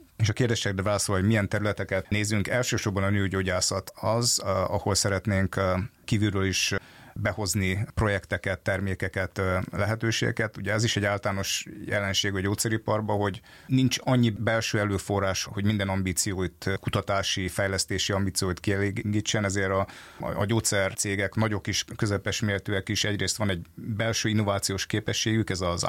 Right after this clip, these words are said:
R and D, vagy kuta-, K plusz F kiadások, de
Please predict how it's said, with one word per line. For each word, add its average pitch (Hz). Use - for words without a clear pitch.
R 95
and 104
D, 107
vagy 87
kuta-, -
K 98
plusz -
F -
kiadások, 110
de 95